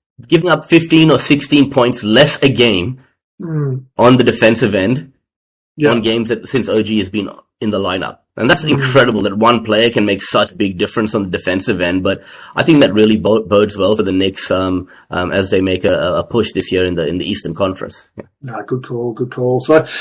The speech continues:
Speaker 2: yeah, I think the All-Star game, what is it, maybe the eighth of February, so that's when we'll get a little bit of a break there. Um, I'm looking forward for tomorrow to happen, Woods, 'cause that'll be February, and then I'll be able to say, "Woods, next month we're going to America." So,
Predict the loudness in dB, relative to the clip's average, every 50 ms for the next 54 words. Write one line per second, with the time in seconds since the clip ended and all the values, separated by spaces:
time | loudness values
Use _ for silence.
0 | -10 -12 -12 -2 2 4 6 6 4 4 0 0 2 4 6 6 8 8 6 6
1 | 4 4 4 4 4 4 4 2 4 4 4 4 4 4 2 4 4 2 2 2
2 | 2 2 0 0 -4 -6 -6 -2 0 2 4 6 4 4 4 4 2 2 2 0
3 | -2 -2 0 2 4 4 6 6 6 6 6 6 6 6 4 4 2 2 2 2
4 | 2 2 2 2 2 4 4 4 2 2 2 2 2 0 -4 -10 -12 -4 0 2
5 | 4 6 6 6 4 4 6 6 4 6 6 4 2 2 2 4 6 6 6 6
6 | 4 4 2 0 0 2 2 4 4 2 2 2 4 4 6 6 6 4 6 6
7 | 4 4 6 6 8 8 8 8 6 6 4 6 6 6 6 6 4 2 2 2
8 | 4 6 6 6 8 8 8 8 6 4 0 -8 -6 -2 2 2 4 2 2 0
9 | 2 2 4 4 4 2 0 -2 -6 -6 0 2 4 4 6 6 4 4 2 0
10 | 2 4 6 6 4 4 2 -4 -6 -2 0 2 2 2